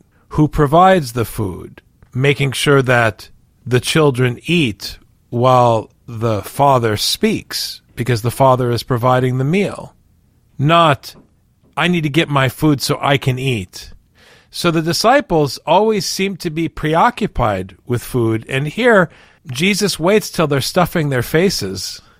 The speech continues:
before he points out that one of them is going to betray him. It emphasizes, as they're satiating themselves,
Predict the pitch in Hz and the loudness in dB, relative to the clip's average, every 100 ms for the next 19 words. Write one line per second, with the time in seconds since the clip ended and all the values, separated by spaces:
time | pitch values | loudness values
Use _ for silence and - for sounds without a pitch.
0 | - - 143 - 156 143 - 151 139 - | -20 -4 -2 2 2 2 0 -2 -2 0
1 | 143 151 127 127 110 127 139 110 104 92 | 2 2 2 -2 -2 0 0 0 -4 -4
2 | 95 - _ _ 123 113 127 123 113 127 | -8 -14 _ _ -2 2 2 2 0 0
3 | 113 101 98 _ _ 202 - 247 220 139 | 2 0 -4 _ _ -2 2 2 4 2
4 | 87 104 _ _ - 160 143 _ _ - | -2 -8 _ _ -4 -4 -4 _ _ -2
5 | 208 262 214 226 202 - 135 120 110 98 | 0 0 0 0 0 2 2 4 2 -2
6 | 98 98 - - 147 131 139 127 - - | -6 -8 -10 -2 0 0 -2 -2 -2 0
7 | 196 202 - 139 120 110 98 95 - 95 | 0 0 2 2 2 -2 -4 -4 -4 -4
8 | - - - - | -6 -12 -12 -12